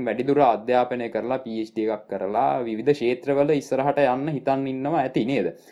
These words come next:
ඉතින් ඒ වගේ අයට එයාගේ ගමන සාර්ථක වෙන්න, අ, සහ, අ, ඉදිරි අනාගතය සාර්ථක කරගන්න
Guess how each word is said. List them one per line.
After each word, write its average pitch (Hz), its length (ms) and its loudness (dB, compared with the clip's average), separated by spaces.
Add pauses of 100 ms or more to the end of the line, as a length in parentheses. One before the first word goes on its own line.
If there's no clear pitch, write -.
(120)
ඉතින් 151 220 0
ඒ 139 200 4
වගේ 190 240 2
අයට 156 280 2
එයාගේ 165 560 2
ගමන 135 320 4
සාර්ථක 131 460 4
වෙන්න, 156 400 2 (640)
අ, 120 200 4
සහ, 117 80 -8
අ, 131 800 0
ඉදිරි 123 300 -2 (100)
අනාගතය 127 480 0
සාර්ථක 123 480 0
කරගන්න 135 480 0